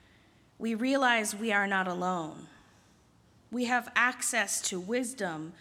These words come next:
resources, fellowship, and love. We can be seen exactly as we are and embrace healing.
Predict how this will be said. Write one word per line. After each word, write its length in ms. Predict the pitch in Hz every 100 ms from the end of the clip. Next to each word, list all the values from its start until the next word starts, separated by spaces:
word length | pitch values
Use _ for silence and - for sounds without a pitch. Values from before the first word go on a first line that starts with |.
| - - -
resources, 920 | 226 269 262 233 196 185 175 160 156 -
fellowship, 760 | - 233 240 233 - 190 180 - -
and 240 | 185 180 180
love. 400 | 185 170 151 - - - _ _ _ _ _ _ _ _ _ -
We 140 | 262
can 220 | 269 311 285
be 140 | 269
seen 420 | 262 - 262 247
exactly 800 | 233 208 190 220 254 269 269 269
as 300 | 208 208 202
we 180 | 190 196
are 480 | 180 175 170 170 170
and 160 | - 170
embrace 720 | 165 165 180 190 196 - - -
healing. 560 | - 165 147 131 143